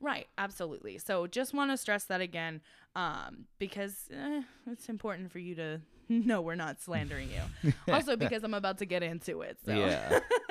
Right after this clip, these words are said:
Speaker 1: So Professor Simon Duncan at the University of Bradford, um, we have a quote from him.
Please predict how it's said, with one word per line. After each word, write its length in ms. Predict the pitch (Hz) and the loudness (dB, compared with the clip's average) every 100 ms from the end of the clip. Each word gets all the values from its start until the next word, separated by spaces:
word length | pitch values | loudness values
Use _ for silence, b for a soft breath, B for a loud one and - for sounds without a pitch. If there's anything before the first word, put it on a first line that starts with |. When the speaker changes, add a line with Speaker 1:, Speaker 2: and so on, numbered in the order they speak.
| 311 381 B B B B - | -2 -2 B B B B -6
Speaker 1:
So 460 | 233 220 220 220 170 | 4 6 8 6 4
Professor 500 | - 240 233 226 294 | 2 0 0 0 0
Simon 460 | 339 - 185 208 220 | 0 2 2 2 0
Duncan 440 | 175 180 165 160 | 0 -2 -2 -4
at 160 | 156 175 | -4 -6
the 60 | 175 | -4
University 500 | 165 185 202 - 214 | -4 -4 -6 -6 -6
of 80 | 175 | -4
Bradford, 640 | 151 151 160 151 147 147 - | 0 -2 -2 -6 -4 -6 -4
um, 280 | 156 151 | -4 -4
we 140 | 147 180 | -2 -2
have 100 | 190 | -2
a 60 | |
quote 420 | 214 - 165 151 - | -8 -2 0 0 -2
from 160 | 156 | -4
him. 240 | 156 151 | -4 -6